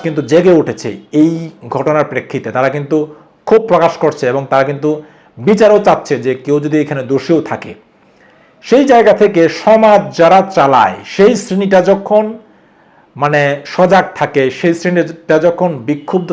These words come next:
থাকে, সেই মোমেন্টে সরকার লাশ গুম করবে, এটা আমি অন্তত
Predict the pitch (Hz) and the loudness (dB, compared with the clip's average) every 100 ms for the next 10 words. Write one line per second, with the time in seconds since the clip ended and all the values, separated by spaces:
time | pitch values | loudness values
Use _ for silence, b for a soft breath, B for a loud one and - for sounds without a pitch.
0 | - 147 131 117 120 b b b b - | -6 -6 -4 -6 -8 b b b b -18
1 | - 226 285 285 185 135 208 254 233 - | 0 4 4 4 0 0 4 4 2 0
2 | 131 110 - 190 190 185 160 131 135 160 | -2 -4 0 2 2 2 2 2 0 0
3 | - 175 190 190 131 120 95 - _ b | -2 -2 -2 -2 -2 -2 -6 -12 _ b
4 | b b b _ 208 214 190 175 175 160 | b b b _ 2 4 2 2 0 0
5 | 156 | -2